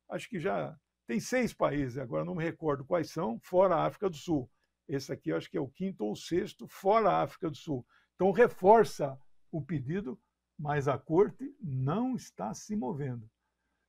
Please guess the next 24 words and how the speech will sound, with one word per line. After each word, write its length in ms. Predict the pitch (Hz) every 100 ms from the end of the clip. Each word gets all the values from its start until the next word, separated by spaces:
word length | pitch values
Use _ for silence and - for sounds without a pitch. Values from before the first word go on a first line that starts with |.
| _ -
E 160 | 294
a 80 | 392
outro, 380 | 208 254 262 151
lembra 320 | 175 233 165
o 40 | 143
outro? 380 | 202 202 156
O 180 | 139 156
promotor 600 | 147 208 202 170 226 214
pediu 500 | - 170 135 220 180
a 140 | 139 120
prisão 480 | - 151 123 170 160
do 140 | 147
Netanyahu, 760 | 135 120 151 131 160 202 123 123 _ _ _ _
mas 180 | 156 165
lembra, 400 | 190 240 151 131 -
depende 560 | 156 175 214 254 254
de 140 | 233 220
três 400 | - 254 277 196
juízas 720 | 208 220 240 208 233 - - _ _ -
expedir 560 | 220 - 277 214 233 294
o 60 | 285
mandato 460 | 220 165 214 208
de 80 | 165
prisão. 480 | 143 160 135 165